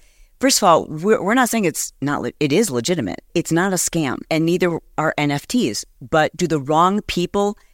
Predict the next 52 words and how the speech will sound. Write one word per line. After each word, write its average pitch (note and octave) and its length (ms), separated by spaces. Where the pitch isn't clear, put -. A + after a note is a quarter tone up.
get D#3 140
inspired D3+ 580
to D#3+ 60
go C#3 220
crazy D3 520
because C#3+ 380
of C#3 80
that C3 260
fear D3 340
of C#3+ 80
missing C#3 360
out C#3 200
because C#3+ 260
they C3+ 120
feel D#3 160
like C3 260
this C#3+ 220
is, C#3+ 220
you D3+ 140
know, B2 260
hitting D#3+ 460
the D3+ 120
lotto, C#3 480
and C3+ 140
if C#3 100
I C3+ 120
don't D3+ 280
jump D#3+ 240
into D3 220
this C#3+ 320
and B2+ 160
do D3+ 160
this D3 220
right C3 340
now, C3 340
then A#2+ 120
I'm D3 140
gonna D#3 140
miss D#3+ 200
out, C#3 180
and C3+ 100
everyone D#3 320
else D3 160
is C#3+ 40
gonna D3 160
be C#3 280
raking E3+ 420
in E3 80
the D#3+ 80
dough. C3 420
Our F#3+ 180
objective C3+ 520